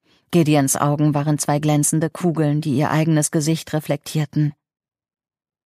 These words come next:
„Hier sind wir“, echote er.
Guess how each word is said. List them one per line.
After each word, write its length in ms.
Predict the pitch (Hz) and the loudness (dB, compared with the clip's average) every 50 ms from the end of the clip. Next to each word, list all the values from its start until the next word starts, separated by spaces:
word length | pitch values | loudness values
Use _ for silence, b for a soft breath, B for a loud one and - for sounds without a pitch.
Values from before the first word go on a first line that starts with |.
| _ _ _ _ | _ _ _ _
„Hier 300 | _ - 156 131 120 139 | _ -4 -2 0 0 0
sind 320 | 160 180 175 156 135 - - | 2 4 4 4 4 2 0
wir“, 220 | 123 143 - - - - _ _ _ _ _ _ _ _ | -4 -4 -4 -6 -10 -16 _ _ _ _ _ _ _ _
echote 540 | - 180 165 147 - - 139 139 - - 156 | 2 2 2 2 0 -2 -2 -2 -2 -4 -2
er. 240 | - 147 147 127 | 0 0 -2 -2